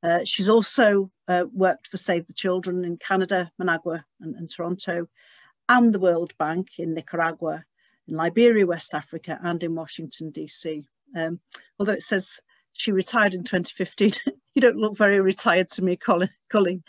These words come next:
you seem very active. So, uh, it gives us great pleasure to, uh, for you to share, share your experiences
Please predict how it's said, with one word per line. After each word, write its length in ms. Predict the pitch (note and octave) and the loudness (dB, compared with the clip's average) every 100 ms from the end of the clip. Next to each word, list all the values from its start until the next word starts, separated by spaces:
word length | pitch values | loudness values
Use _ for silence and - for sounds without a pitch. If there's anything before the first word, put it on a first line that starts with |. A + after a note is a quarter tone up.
| - - | -18 -8
you 80 | G#3+ | -4
seem 260 | - A3+ F#3+ | 2 2 6
very 260 | G#3+ G3 | 6 6
active. 460 | F3 - - F3 E3 - | 4 0 -4 -2 -2 -6
So, 400 | - F#3 E3+ F3 | -6 -2 0 2
uh, 120 | F3 | 0
it 100 | F#3+ G3 | -2 -2
gives 200 | A3 G3 | 0 0
us 120 | F#3+ | -2
great 300 | - G#3 - | 2 0 0
pleasure 380 | - E3 E3 F3+ - - | 0 0 0 -4 -4 -4
to, 280 | E3+ E3+ | -2 0
uh, 120 | E3 E3 _ - - _ _ | -2 -4 _ -20 -20 _ _
for 100 | G3+ | 0
you 120 | F3 | 2
to 180 | - G3 | 2 -2
share, 320 | - F3+ F3 - | 4 4 4 2
share 200 | - F3 | 2 2
your 260 | E3+ E3 | 2 0
experiences 1120 | D#3 - - D#3+ D#3+ D#3+ - - F3 D#3+ - | -2 -4 -4 -2 -2 -6 -10 -10 -8 -8 -10